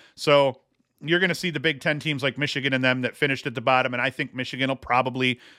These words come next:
finish lower part of the Big Ten again, but you're gonna see them back to five hundred or close because they're going to be able to win these non-conference games against teams like Bellarmine. Hofstra, Merrimack, I've got Hofstra. Holy Cross,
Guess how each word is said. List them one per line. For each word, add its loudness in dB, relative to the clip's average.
finish 0
lower 4
part 2
of -6
the -6
Big -4
Ten 0
again, 0
but -4
you're -2
gonna 2
see -2
them 2
back 2
to -10
five -2
hundred -4
or -2
close 2
because 2
they're 0
going 4
to -2
be 0
able 0
to 0
win 0
these -2
non-conference -2
games -2
against -8
teams -4
like -4
Bellarmine. -2
Hofstra, 2
Merrimack, 2
I've -8
got 0
Hofstra. 0
Holy 2
Cross, 4